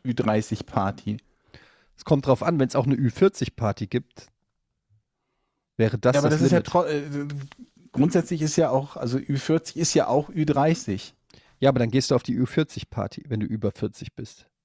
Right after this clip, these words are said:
Speaker 1: Ja, vermutlich.
Speaker 2: Du kannst ja auch nicht mehr in die dritte Klasse
Speaker 1: Ab
Speaker 2: gehen
Speaker 1: wann kann,
Speaker 2: als
Speaker 1: könnt ihr mir das mal,
Speaker 2: Fünftklässler.
Speaker 1: liebe Zuhörer, die, äh, große Freunde von Hartmut Engler sind und, äh, Fans von Hartmut Engler, Michelle und, äh,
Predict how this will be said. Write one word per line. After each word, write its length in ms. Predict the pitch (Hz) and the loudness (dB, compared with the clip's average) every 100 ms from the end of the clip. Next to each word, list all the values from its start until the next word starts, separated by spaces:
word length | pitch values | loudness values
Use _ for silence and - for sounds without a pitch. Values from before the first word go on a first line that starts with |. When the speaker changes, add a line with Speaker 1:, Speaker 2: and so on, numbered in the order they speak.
| _ _ _ 117 | _ _ _ 2
Speaker 1:
Ja, 420 | 135 143 107 104 _ _ _ | 4 4 0 -4 _ _ _
vermutlich. 640 | - 113 170 - 98 113 _ _ _ _ _ | -4 -2 -2 0 -4 -4 _ _ _ _ _
Speaker 2:
Du 60 | 123 | -2
kannst 260 | 147 143 | 0 2
ja 80 | - | 2
auch 140 | 135 - | 2 0
nicht 180 | 151 | -2
mehr 160 | 139 135 | 2 0
in 60 | 127 | 0
die 100 | 123 | -4
dritte 260 | 123 127 139 | -2 -4 -2
Klasse 320 | - 151 139 113 | 0 0 0 -2
Speaker 1:
Ab 80 | |
Speaker 2:
gehen 100 | 110 | 0
Speaker 1:
wann 240 | 131 190 190 | 2 2 0
kann, 160 | 165 190 | 4 4
Speaker 2:
als 140 | 202 | 4
Speaker 1:
könnt 240 | 185 180 - | 2 2 2
ihr 60 | |
mir 60 | 190 | 2
das 160 | 175 | 2
mal, 180 | 185 170 | 2 0
Speaker 2:
Fünftklässler. 480 | - - - 151 160 | -2 -18 -16 -8 -2
Speaker 1:
liebe 240 | 170 165 | 0 0
Zuhörer, 560 | 151 - 175 196 143 131 | 0 0 2 4 4 0
die, 240 | 117 110 | 2 0
äh, 400 | 113 110 110 120 | 0 -4 0 0
große 320 | 113 123 143 127 | 2 0 0 -2
Freunde 380 | - 135 143 | 2 2 2
von 180 | 139 123 | 2 2
Hartmut 320 | 131 135 120 | 2 0 -4
Engler 400 | - 131 143 127 | -2 2 4 2
sind 320 | 117 120 120 - | 2 2 2 -2
und, 320 | 104 107 - | -2 -2 -2
äh, 300 | 110 107 117 - - - _ | -2 0 -2 -6 -20 -20 _
Fans 340 | - 147 175 | 0 2 2
von 200 | - 123 | 2 0
Hartmut 300 | 120 127 123 | 0 0 -2
Engler, 360 | - 131 143 127 | 0 2 2 2
Michelle 680 | 123 117 - 127 131 135 131 | 0 -2 2 4 6 4 2
und, 400 | 117 113 113 - | 0 0 0 0
äh, 300 | 110 107 | 2 2